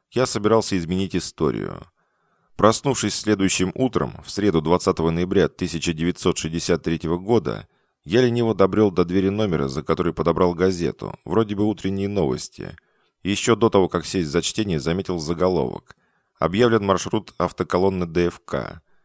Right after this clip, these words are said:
До этого я не знал, что Джек Кеннеди будет в Далласе двадцать второго. По мере чтения я добрался до знакомых улиц, по которым проезжал вчерашним утром. Хьюстон Элм. По Элм под тройную эстакаду.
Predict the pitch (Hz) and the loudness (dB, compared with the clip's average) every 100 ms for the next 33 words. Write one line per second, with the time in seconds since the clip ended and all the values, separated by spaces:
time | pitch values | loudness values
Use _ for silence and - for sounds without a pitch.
0 | _ _ _ _ 73 120 147 95 87 107 | _ _ _ _ 0 2 4 2 2 0
1 | 113 113 92 - 80 76 90 - 113 87 | -2 0 0 -2 -4 -2 -2 -2 -2 -2
2 | 73 78 90 90 90 104 95 - 78 87 | -2 -2 0 0 2 2 2 0 0 0
3 | - - - 87 85 58 50 80 - _ | -2 -10 -2 0 2 0 -4 -12 -18 _
4 | _ _ _ _ - 104 127 117 - 139 | _ _ _ _ 0 2 2 0 -2 -4
5 | 110 82 76 101 104 113 113 98 85 80 | -2 0 0 2 2 2 2 0 -2 -2
6 | 95 - 104 101 - 82 60 - - 80 | -2 -2 -4 -4 -4 -4 -6 -10 -6 -2
7 | 90 92 87 85 80 95 - 87 87 - | -2 -2 -2 -2 0 -2 0 -2 -2 -4
8 | 98 92 67 - - 50 _ _ _ _ | -6 -4 -6 -8 -10 -16 _ _ _ _
9 | - 87 117 - 104 95 - 95 76 55 | -8 -4 -4 -2 -4 -4 -6 -2 -2 -2
10 | 50 - _ _ _ - 87 110 127 120 | -12 -20 _ _ _ 2 6 6 6 2
11 | - 87 90 92 101 104 92 - 101 - | -2 -2 2 2 2 0 -2 -4 -6 -2
12 | 87 62 50 - | -2 -2 -8 -12